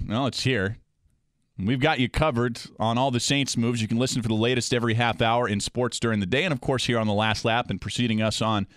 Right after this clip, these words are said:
Sports Talk. It's Saints free agency frenzy, brought to you by the Hood Automotive Group.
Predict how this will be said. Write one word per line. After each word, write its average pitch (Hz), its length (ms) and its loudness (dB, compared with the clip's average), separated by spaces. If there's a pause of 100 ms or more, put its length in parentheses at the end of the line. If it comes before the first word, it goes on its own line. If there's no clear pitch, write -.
(120)
Sports - 420 -2
Talk. 107 260 0
It's 113 140 0
Saints 143 240 0
free 139 220 0
agency 123 360 0
frenzy, 180 580 -2 (380)
brought 135 240 0
to 143 80 0
you 135 80 2
by 135 240 2
the 110 120 0
Hood 196 340 0
Automotive 151 400 2
Group. 95 240 -2